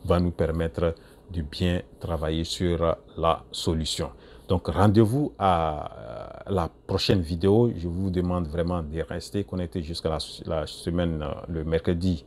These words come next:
prochain. Et j'espère que vous avez apprécié la vidéo d'aujourd'hui. Si vous l'avez appréciée, cliquez sur, euh,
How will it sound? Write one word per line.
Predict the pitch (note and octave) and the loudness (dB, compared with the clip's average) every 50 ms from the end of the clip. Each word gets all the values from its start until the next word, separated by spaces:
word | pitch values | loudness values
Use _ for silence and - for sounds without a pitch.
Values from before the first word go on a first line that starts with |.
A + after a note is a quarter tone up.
| - - | -8 0
prochain. | - G2 G#2+ G2+ - - C3+ C3+ C3+ - - - - - - - - - - - - | 4 4 4 4 4 2 0 0 0 -6 -14 -20 -20 -20 -20 -20 -20 -20 -18 -14 -10
Et | - E2+ E2 D#2+ E2 D#2+ D#2+ E2 E2 D#2+ | -6 -6 -4 -4 -2 -2 -2 -2 -2 0
j'espère | D#2+ - F#2 - - - C3+ B2+ B2 | 0 0 0 0 2 4 4 4 4
que | - B2+ | 2 0
vous | G2+ F#2+ F#2+ F2+ | 0 2 2 2
avez | E2+ E2 D#2+ F2+ F2+ F#2 F#2+ - - | 2 2 2 0 0 0 0 -4 -8
apprécié | - - - F2+ E2 - - - F2+ F2 F2+ E2+ D#2+ | -14 -10 -8 -8 -8 -8 -8 -6 -4 -2 -2 -2 -2
la | D2 D#2+ D2+ | -4 -6 -6
vidéo | D2+ D#2+ D#2+ D2+ - E2+ E2 E2 D#2+ - - - - - - | -6 -8 -10 -8 -6 -4 -4 -4 -4 -8 -12 -18 -20 -14 -10
d'aujourd'hui. | F#2+ E2+ E2 D#2+ F#2+ F#2+ F2+ F#2+ A#2+ B2 | -6 -6 -2 2 4 4 4 6 4 2
Si | A#2 - - | 2 0 -4
vous | F#2 F2 | -4 -2
l'avez | F2 E2 D#2 D2 E2 D#2+ | -2 -2 -2 0 0 -2
appréciée, | D#2 D#2 - - F#2 E2+ - - F#2+ G#2 A2+ A#2+ B2+ - - - - - - - - - - - - - | -2 -2 -4 -4 -6 -4 -4 0 4 4 6 4 4 2 -6 -20 -20 -20 -20 -20 -20 -20 -20 -20 -16 -6
cliquez | - G2+ F#2 F2 - G2 F2+ | -2 0 0 2 2 0 0
sur, | E2 - - G#2 F#2 F2+ F2 E2 | 0 0 0 2 2 2 2 2
euh, | D#2+ D#2 | 2 0